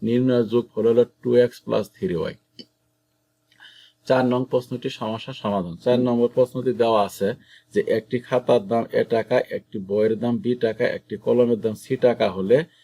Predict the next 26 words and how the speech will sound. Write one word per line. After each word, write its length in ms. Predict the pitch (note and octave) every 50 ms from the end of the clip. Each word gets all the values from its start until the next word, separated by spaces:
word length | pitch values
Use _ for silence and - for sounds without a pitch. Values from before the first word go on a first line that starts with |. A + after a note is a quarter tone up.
| _ _ _ -
পাঁচ, 180 | - A2 C3 - - - _ _ _ - B1 F2 F2+ G#2+ -
এক 180 | - A#2+ B2+ - -
নম্বরে 320 | B2+ A#2+ A2+ A2+ A2+ A#2 A2+
রোমান 280 | A2+ A#2 A#2 A#2+ B2 B2
সংখ্যা 300 | - - B2+ A#2+ B2 A2+
দিয়ে 160 | A2+ A#2 A#2+
এক 120 | A#2 - -
নম্বরে 300 | A2+ A2 G#2+ G#2+ G#2+ A2
দেওয়া 280 | G#2+ G2 A2+ A2+ A2+ A2+
আছে 240 | A2 G2 - - G#2 B2+ D#3+ - _ _ _ _ -
পাঁচটি 320 | - A#2 A2+ - - C3 B2
খাতা 360 | - - - B2 - - B2
ও 140 | - - - -
তিনটি 380 | - - B2 A#2+ A2 G2 -
খাতার 380 | B2 - - A#2+ - - A#2+ A2+
দাম 200 | G#2 G#2+ A2 A#2 C#3+ F#3
নির্ণয় 340 | - - B2+ A#2 A#2 A#2 G#2+
করো। 200 | F#2 F#2 F2+ F2
পাঁচটি 340 | - - A2+ G#2 - - B2
কলম 360 | A#2 - - C3+ C3 C3+ B2+ A#2+
ও 60 | A2+ A2
তিনটি 360 | - - A#2+ A2+ A2 - G#2+
খাতার 380 | - - - A#2 - A#2+ A#2+ A2+
দাম 160 | G2+ G#2+ G#2+ G2+
কি 160 | G2+ - G#2+
করো? 260 | G2+ F#2+ A2+ A#2 C#3